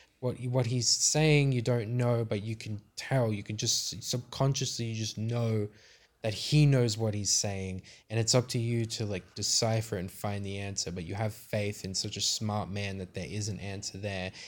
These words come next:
And even if he's just fucking with you, he's fucking with you on such a degree that it's entertaining.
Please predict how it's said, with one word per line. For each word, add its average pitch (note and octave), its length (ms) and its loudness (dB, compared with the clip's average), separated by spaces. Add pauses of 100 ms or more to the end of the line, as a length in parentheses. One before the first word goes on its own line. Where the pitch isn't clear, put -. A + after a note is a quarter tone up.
And A2+ 100 0
even B2 240 4
if B2+ 140 4
he's A#2 200 0
just - 240 -2
fucking A2+ 420 0
with G2+ 200 -6
you, G2 140 -4 (260)
he's A#2 120 -2
fucking C3 440 2
with A#2 180 -2
you A#2+ 60 -2
on G#2+ 80 -2
such - 360 2
a - 20 -6
degree A2 500 0
that F#2+ 140 -2
it's F#2+ 160 -6
entertaining. G2 760 -6